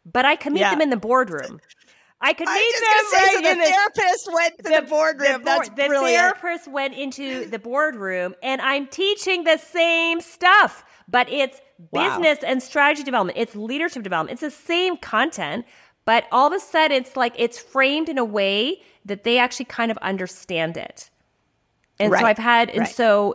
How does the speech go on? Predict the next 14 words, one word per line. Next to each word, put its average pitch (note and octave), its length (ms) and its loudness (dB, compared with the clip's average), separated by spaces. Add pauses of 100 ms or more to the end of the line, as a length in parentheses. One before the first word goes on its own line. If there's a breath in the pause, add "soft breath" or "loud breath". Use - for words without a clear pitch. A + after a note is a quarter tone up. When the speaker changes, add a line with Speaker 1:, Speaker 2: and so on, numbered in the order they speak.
(120)
Speaker 1:
so - 180 -6
you A3+ 140 -4
don't C#4+ 340 2
necessarily A#3+ 1120 0
have G3+ 480 -2
to F#3 200 -4
go E3+ 240 0
into F3 240 -8
therapy. D#3 420 -4
And E3 100 -6
for G#3 160 -2
a G3+ 60 2
lot G3 380 2
of F3+ 200 0